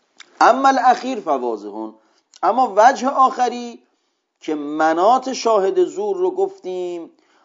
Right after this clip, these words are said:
غار بودن شاهد زور است که سبب در تغریم مشهودون علیه می‌شه،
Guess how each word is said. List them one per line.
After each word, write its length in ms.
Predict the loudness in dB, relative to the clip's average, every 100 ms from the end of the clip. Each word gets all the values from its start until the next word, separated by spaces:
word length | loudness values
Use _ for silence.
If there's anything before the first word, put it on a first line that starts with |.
| _
غار 680 | -16 -10 4 8 10 10 8
بودن 640 | 0 -4 -4 2 2 2
شاهد 520 | -2 0 0 0 -2 -4
زور 280 | -2 0
است 460 | 2 2 0 -14 _
که 100 | -16
سبب 560 | -14 -4 -2 0 -2 -4
در 240 | -4 -4
تغریم 840 | -6 -2 -2 -2 -6 -6 -8 -10
مشهودون 640 | -8 -8 -10 -14 -12 -10 -10
علیه 440 | -4 -2 -2 -4
می‌شه، 460 | -10 -10 -6 -6